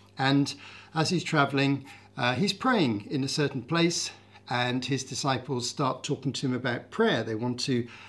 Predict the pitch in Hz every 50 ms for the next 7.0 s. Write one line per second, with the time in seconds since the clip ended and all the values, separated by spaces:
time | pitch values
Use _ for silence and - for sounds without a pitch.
0 | - - - - 147 123 127 151 147 143 135 143 127 110 127 127 123 - - -
1 | - 143 139 127 123 123 131 - - 127 120 120 - - - 143 131 120 127 131
2 | 110 104 - - 143 175 202 208 - 202 - 180 165 156 156 147 - - - -
3 | - - - - - - 147 - - - 156 135 135 - - - - - - -
4 | - - - 135 127 131 135 131 - - - 160 143 120 107 98 104 - - -
5 | - - 170 160 156 - - 202 185 175 175 202 233 226 226 - 214 196 - -
6 | 240 233 226 220 202 - 190 165 139 123 117 117 117 117 - 160 170 175 180